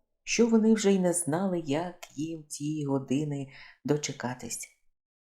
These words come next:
Коли настала нарешті ніч од'їзду, сестри добулись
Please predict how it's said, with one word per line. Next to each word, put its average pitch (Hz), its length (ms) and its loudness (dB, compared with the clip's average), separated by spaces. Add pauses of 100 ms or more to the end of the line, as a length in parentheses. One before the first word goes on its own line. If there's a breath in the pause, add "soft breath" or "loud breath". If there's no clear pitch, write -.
(460)
Коли 185 260 10
настала 202 560 2
нарешті 170 560 0
ніч 165 300 -2
од'їзду, 143 680 -2
сестри 180 760 2 (320 loud breath)
добулись 185 800 2